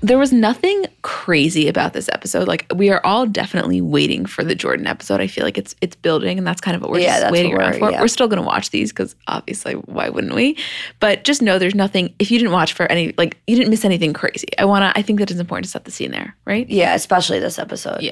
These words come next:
Speaker 2: It was a little boring.
Speaker 1: I mean, I personally loved it 'cause we got to see, like, the house and more of the kids and things
Speaker 2: No,
Speaker 1: like that.
Speaker 2: no, I know, but
Speaker 1: Yeah,
Speaker 2: yeah.
Speaker 1: no major plot line. Okay, let's get started.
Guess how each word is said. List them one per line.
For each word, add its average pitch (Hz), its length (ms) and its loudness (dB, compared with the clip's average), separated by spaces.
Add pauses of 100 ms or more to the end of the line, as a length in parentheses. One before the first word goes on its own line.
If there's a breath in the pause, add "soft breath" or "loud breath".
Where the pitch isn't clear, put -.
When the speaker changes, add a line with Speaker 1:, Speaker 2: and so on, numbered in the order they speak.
Speaker 2:
It - 20 -4
was 180 120 -2
a 175 60 2
little - 140 0
boring. - 380 -6 (480 loud breath)
Speaker 1:
I 254 60 4
mean, 247 80 4
I 240 100 4
personally 254 320 2
loved 208 220 2
it 214 60 4
'cause - 120 -8
we 208 60 -2
got 175 160 2
to 208 60 -10
see, 190 160 -4
like, 175 240 -6
the 214 80 -6
house - 580 -8 (140)
and 175 360 -4
more 190 140 -2
of 185 80 -4
the 220 80 -6
kids - 300 -2
and 170 80 -4
things 196 140 -2
Speaker 2:
No, 311 100 6
Speaker 1:
like 330 60 4
that. 302 140 4
Speaker 2:
no, 208 80 6
I 175 140 4
know, 190 300 0
but - 340 -2
Speaker 1:
Yeah, - 180 0 (200)
Speaker 2:
yeah. 208 160 4
Speaker 1:
no 214 120 4
major 180 260 2
plot - 280 -4
line. - 240 -6 (240)
Okay, 202 320 0 (400)
let's 240 160 -6
get 196 160 -4
started. - 380 -6